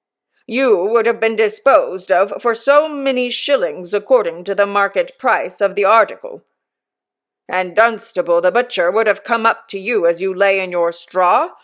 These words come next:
and he would have whipped you under his left arm, and with his right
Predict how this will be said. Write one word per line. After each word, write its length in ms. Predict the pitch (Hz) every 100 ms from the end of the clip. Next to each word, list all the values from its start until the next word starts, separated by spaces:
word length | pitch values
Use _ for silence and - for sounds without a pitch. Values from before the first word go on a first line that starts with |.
| _ _ _
and 420 | - 214 185 175 190
he 140 | 190
would 220 | 180 180
have 180 | 180 165
whipped 480 | 175 233 - - -
you 180 | 147 160
under 280 | 170 165
his 200 | 175 170
left 340 | 180 185 170 -
arm, 380 | 208 165 90 165
and 160 | 170
with 160 | 170 180
his 200 | 185 165
right 520 | 190 254 170 180 -